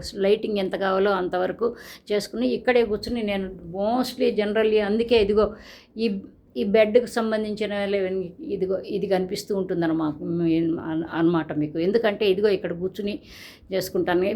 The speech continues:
హోమ్లీగా ఉండాలి. ఇప్పుడు ఏదో మనం ఏదో స్టూడియోలు, సెటప్‌లు, లేకపోతే ఇది ఏదో సినిమా షూటింగ్ కాదు కదా. అందుకని ఏంటంటే it should be natural అంట. కాబట్టి ఏంటంటే న్యాచురల్గా ఉండాలి. కాబట్టి నేను దాని గురించి ఎక్కువగాను,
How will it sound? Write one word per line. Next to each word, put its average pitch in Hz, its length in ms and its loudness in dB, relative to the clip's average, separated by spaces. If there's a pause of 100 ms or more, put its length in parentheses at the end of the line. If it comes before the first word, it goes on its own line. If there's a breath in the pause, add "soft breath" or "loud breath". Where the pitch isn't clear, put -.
(120)
హోమ్లీగా 330 520 8
ఉండాలి. 226 320 2
ఇప్పుడు 202 200 -2
ఏదో 226 180 2
మనం 214 260 -2
ఏదో 214 140 -2
స్టూడియోలు, 233 580 4
సెటప్‌లు, 220 640 0
లేకపోతే 214 580 0
ఇది 190 200 6 (360 loud breath)
ఏదో 214 220 6
సినిమా 240 400 2
షూటింగ్ 233 400 -2
కాదు 196 220 0
కదా. 185 240 2 (440 loud breath)
అందుకని 208 340 -4
ఏంటంటే 202 380 -2
it 208 140 0
should 254 220 -2
be 302 120 6
natural 233 540 4
అంట. 170 200 -2 (120)
కాబట్టి 190 340 -6
ఏంటంటే 180 380 -4
న్యాచురల్గా 196 600 -2
ఉండాలి. 196 280 0
కాబట్టి 196 340 0
నేను 196 280 0
దాని 190 220 2
గురించి 208 320 2
ఎక్కువగాను, 220 600 6